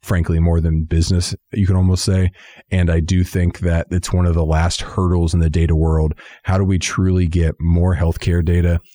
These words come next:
process it at the high levels that we do in other industries where there's not as many walls, there's much tape, and how do we make those advancements? I-, it's something that I'm kinda passionate about.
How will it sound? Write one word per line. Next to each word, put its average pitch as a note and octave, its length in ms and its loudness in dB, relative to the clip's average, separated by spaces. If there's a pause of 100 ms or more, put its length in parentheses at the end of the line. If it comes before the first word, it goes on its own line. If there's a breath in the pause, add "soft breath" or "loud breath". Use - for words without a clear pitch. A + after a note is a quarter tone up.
(140 loud breath)
process F#2 500 -2
it F2 80 0
at E2+ 140 0
the - 80 -2
high F2 160 0
levels E2+ 360 0
that E2+ 80 -2
we D#2+ 140 0
do D#2+ 240 2
in E2+ 100 2
other D#2+ 220 2
industries E2+ 600 0
where D#2+ 260 0 (280 loud breath)
there's F2 200 -2
not E2+ 260 2
as F2 140 -2
many E2+ 300 2
walls, F2 460 0
there's E2 180 -2
much E2 240 0
tape, F#2 320 0 (440 loud breath)
and E2 440 0
how F#2+ 160 -2
do F2+ 60 2
we F2 100 2
make D#2+ 220 0
those D#2+ 200 0
advancements? C#2 640 -4 (120)
I-, F#2+ 120 -6
it's G2 200 -4
something F#2+ 360 0
that E2 260 0
I'm E2+ 220 -2
kinda F#2 220 -2
passionate F2+ 480 0
about. F2+ 360 0